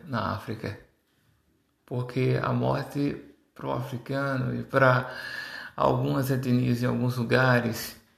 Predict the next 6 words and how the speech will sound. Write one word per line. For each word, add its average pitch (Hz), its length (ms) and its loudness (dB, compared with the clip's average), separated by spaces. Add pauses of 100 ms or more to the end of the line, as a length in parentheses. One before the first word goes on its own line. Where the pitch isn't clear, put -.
(580)
e 131 60 0
algumas 123 420 2
são 131 220 0
várias 110 640 4
línguas, - 640 -4
né? 143 340 -4